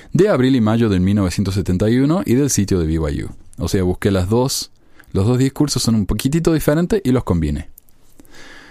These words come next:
Esta es una introducción que dio la revista Ensign en abril de mil novecientos setenta y uno.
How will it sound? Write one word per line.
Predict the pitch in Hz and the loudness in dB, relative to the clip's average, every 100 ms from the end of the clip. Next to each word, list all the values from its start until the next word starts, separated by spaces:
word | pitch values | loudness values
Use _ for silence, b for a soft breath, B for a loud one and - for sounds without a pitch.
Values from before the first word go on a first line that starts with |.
| B B B B B - - - - - | B B B B B -20 -20 -20 -18 -2
Esta | 165 - | 0 2
es | 175 | 2
una | 170 165 | 2 2
introducción | 147 - 107 113 - 131 135 | 2 2 2 0 0 2 2
que | 123 | 2
dio | 98 | 2
la | 104 98 | 2 2
revista | 85 95 - | 0 0 -2
Ensign | 110 110 - 85 95 | 0 0 0 0 0
en | - 92 | 0 0
abril | 85 90 98 | 0 0 0
de | 90 | 0
mil | 90 | 0
novecientos | 87 80 98 90 | 0 -2 -4 -4
setenta | 82 82 98 | -4 -2 0
y | 131 | 2
uno. | 143 87 71 | 2 0 -4